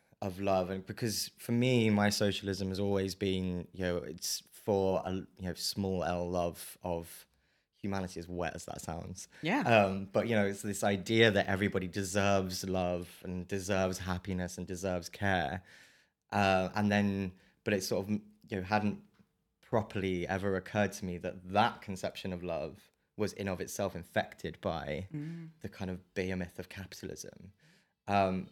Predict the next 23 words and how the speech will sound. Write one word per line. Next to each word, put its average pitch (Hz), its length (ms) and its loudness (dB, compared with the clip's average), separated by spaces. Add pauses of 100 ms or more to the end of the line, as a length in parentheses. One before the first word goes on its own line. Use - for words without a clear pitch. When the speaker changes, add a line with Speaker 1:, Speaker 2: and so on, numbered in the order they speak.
Speaker 1:
and 107 200 6
I 104 120 6
kind 127 240 4
of, 107 160 2 (760)
maybe 104 300 2
the, 98 460 0 (120)
one 104 160 2
of 98 80 4
the 95 100 2
most 98 320 2
ugly 90 240 -4
segues - 600 -6
that's - 200 -10
ever 85 200 -6
existed. - 580 -10 (220)
Go, 107 120 6
I 101 60 4
wanted 113 260 2
to - 40 -10
go 120 140 8
from 120 300 4
that 104 220 6
into, 110 600 4